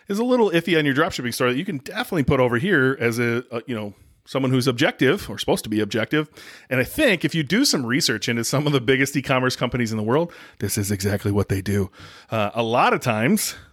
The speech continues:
they'll actually incorporate that website. So,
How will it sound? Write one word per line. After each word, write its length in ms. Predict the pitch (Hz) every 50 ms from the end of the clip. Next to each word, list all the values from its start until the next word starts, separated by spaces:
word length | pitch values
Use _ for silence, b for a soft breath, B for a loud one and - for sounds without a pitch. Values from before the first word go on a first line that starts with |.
| B
they'll 240 | 123 123 135 135 135
actually 520 | 139 151 156 - - 156 139 127 127 127 -
incorporate 680 | 135 131 123 - - 175 165 160 160 135 127 123 -
that 140 | 127 120 110
website. 380 | 110 - 208 - - - 95
So, 220 | - 117 107 104